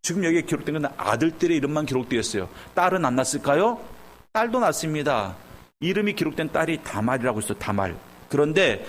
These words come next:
성경에는 이름이 기록되지 않은 더 많은 자녀가 있었을 것이다 말하고 있습니다. 왜냐하면 이 다윗의 부인들의 이름이 다 나오지 않아요. 이름이 기록되어 있는 부인들도 많이 있었고, 그러다 보니까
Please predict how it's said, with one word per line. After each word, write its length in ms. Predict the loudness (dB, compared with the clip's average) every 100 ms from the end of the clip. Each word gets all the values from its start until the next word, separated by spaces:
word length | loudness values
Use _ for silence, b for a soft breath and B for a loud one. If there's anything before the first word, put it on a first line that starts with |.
| B B
성경에는 720 | -4 -2 0 0 0 0 -2 -6 B -14 -4
이름이 720 | -2 0 0 0 0 -2 -2
기록되지 640 | 0 2 2 0 0 2 2
않은 220 | 2 -2
더 360 | 2 4 4
많은 300 | 4 2 0
자녀가 320 | -2 -2 0 0
있었을 320 | -2 -4 -2
것이다 320 | -2 0 0
말하고 260 | 0 0 -2
있습니다. 520 | -2 -4 -4 -6 -10 -4
왜냐하면 720 | -2 2 2 2 2 2 -2 B B B -2
이 220 | 0 0 0
다윗의 680 | 0 2 0 2 2 0 -2
부인들의 500 | 0 0 2 0 0
이름이 180 | 0 -2
다 160 | -4 -2
나오지 380 | 0 0 0
않아요. 340 | -2 -2 -6 -10 -16 B B -4
이름이 300 | 0 0 0
기록되어 320 | -2 0 0
있는 200 | -2 -2
부인들도 440 | -2 0 0 0
많이 240 | 0 2 0
있었고, 420 | 0 -2 -2 -2
그러다 240 | 0 2
보니까 480 | 2 -2 0 2 0